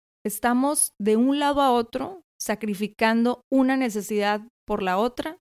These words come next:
y viceversa. Pareciera que nunca estamos completamente satisfechos y siempre estamos como llenos de ansiedad y angustia.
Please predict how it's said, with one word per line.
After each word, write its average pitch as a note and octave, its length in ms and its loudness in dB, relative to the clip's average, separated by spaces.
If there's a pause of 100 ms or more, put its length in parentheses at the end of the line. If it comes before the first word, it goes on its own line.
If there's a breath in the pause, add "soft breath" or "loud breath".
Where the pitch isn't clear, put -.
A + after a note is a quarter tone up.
y G#3+ 80 -6
viceversa. F#3+ 600 -6 (400)
Pareciera A3+ 380 2
que C#4+ 100 0
nunca C#4 380 4
estamos C#4 340 0
completamente A#3+ 760 -2
satisfechos A3 1080 -4 (120)
y G3+ 200 -4
siempre A#3+ 400 0
estamos A#3+ 320 0
como G3 240 -2
llenos G#3+ 560 -2
de G#3 80 0
ansiedad F#3+ 480 -2
y G3+ 80 -2
angustia. G#3 640 -2